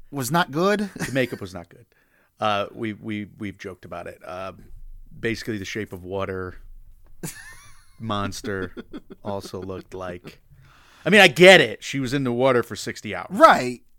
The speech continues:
Speaker 1: right.
Speaker 2: So she's not gonna, I mean, nobody, if you, if you, if we put you in the water for sixty hours, you're gonna look
Speaker 1: <laughs>
Speaker 2: like
Speaker 1: Right, uh, look
Speaker 2: The
Speaker 1: like
Speaker 2: Shape
Speaker 1: a
Speaker 2: of Water.
Speaker 1: raisin, yeah. And
Speaker 2: Mm-hmm.
Speaker 1: I, I also bring personal baggage with this, too, because you're watching somebody being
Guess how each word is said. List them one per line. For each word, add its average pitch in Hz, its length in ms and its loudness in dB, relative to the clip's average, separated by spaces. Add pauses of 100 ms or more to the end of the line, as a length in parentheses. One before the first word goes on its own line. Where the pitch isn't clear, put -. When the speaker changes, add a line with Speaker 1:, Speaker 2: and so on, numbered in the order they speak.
(140)
Speaker 1:
right. 147 420 0 (120)
Speaker 2:
So - 220 -10
she's 113 240 -12
not 120 220 0
gonna, 101 340 -8 (1200)
I - 40 -12
mean, 107 160 -4
nobody, 107 680 0
if 107 140 -6
you, 135 100 -2
if 98 100 -6
you, 123 180 0
if 117 360 -2
we 117 120 -2
put 143 220 -2
you 147 280 6
in 120 100 4
the 101 220 -2
water 101 260 -4
for 98 140 -10
sixty 101 380 -10
hours, 147 420 -2
you're 113 120 -4
gonna 107 180 -4
look 98 200 -8
Speaker 1:
<laughs> - 0 -
Speaker 2:
like 415 120 0
Speaker 1:
Right, 95 240 -4 (100)
uh, 110 140 -14
look 120 180 -6
Speaker 2:
The 127 80 -4
Speaker 1:
like 120 60 0
Speaker 2:
Shape 113 80 -6
Speaker 1:
a - 20 -6
Speaker 2:
of 135 60 -8
Water. 202 140 0
Speaker 1:
raisin, 95 300 -6
yeah. 165 200 -8 (400)
And 220 160 6
Speaker 2:
Mm-hmm. 226 240 4
Speaker 1:
I, 214 140 6
I - 40 8
also 254 300 6
bring 170 160 2
personal 190 400 2
baggage 107 340 -6
with 107 100 -8
this, 104 160 -8
too, 190 180 -2
because 110 260 -6
you're 117 80 -4
watching 143 380 -2
somebody 110 520 -4 (360)
being 117 360 0